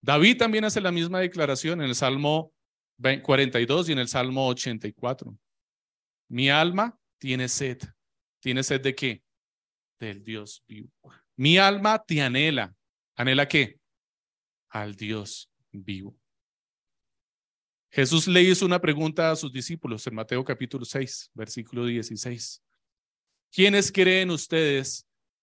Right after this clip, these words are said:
que, que soy yo? ¿Quiénes creen ustedes que, que soy yo? ¿Quién soy yo?" Y Pedro hace una gran declaración allí. ¿Qué dice Pedro? "Tú eres el Cristo, el Hijo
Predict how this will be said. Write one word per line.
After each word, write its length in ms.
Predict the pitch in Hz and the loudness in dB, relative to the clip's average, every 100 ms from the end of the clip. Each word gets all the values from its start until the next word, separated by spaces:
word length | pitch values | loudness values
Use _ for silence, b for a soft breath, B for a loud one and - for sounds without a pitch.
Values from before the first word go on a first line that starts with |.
| _ | _
que, 500 | - 127 120 117 113 | -2 2 2 0 -6
que 100 | 120 | -8
soy 220 | 117 123 127 | -4 -4 -2
yo? 180 | 175 | -4
¿Quiénes 320 | 175 143 147 147 | -2 -2 -2 -2
creen 220 | 151 147 | -4 -4
ustedes 340 | - 135 139 | -2 -2 -2
que, 220 | - 123 113 - | -4 -10 -10 -14
que 60 | |
soy 160 | 120 123 | -12 -10
yo? 240 | 160 202 | -8 -10
¿Quién 220 | - 208 247 | 0 2 2
soy 160 | 226 | -2
yo?" 240 | 175 262 247 _ _ _ _ _ _ _ _ _ _ - | -2 -6 -8 _ _ _ _ _ _ _ _ _ _ -8
Y 140 | 131 | -2
Pedro 440 | 131 190 160 147 | 4 6 8 6
hace 240 | 143 139 147 | 6 4 0
una 140 | 143 | -4
gran 480 | 135 143 147 147 147 | 0 2 2 2 0
declaración 720 | 139 127 135 117 104 120 107 | -2 -2 -2 -2 -4 -6 -6
allí. 260 | 107 101 95 _ | -8 -10 -20 _
¿Qué 100 | - | -4
dice 260 | 135 131 127 | -2 -2 -4
Pedro? 320 | 131 110 - _ _ _ _ _ _ _ - | -4 -4 -6 _ _ _ _ _ _ _ 0
"Tú 160 | 151 | 4
eres 500 | 185 269 - - - _ _ _ _ _ _ _ _ _ _ | 6 6 2 -6 -10 _ _ _ _ _ _ _ _ _ _
el 340 | 127 120 117 - | 0 0 -2 -12
Cristo, 760 | - 147 156 165 - 127 98 - _ _ | 0 4 4 4 0 -4 -6 -8 _ _
el 180 | 131 - | 0 2
Hijo 320 | 180 208 254 | 2 2 -2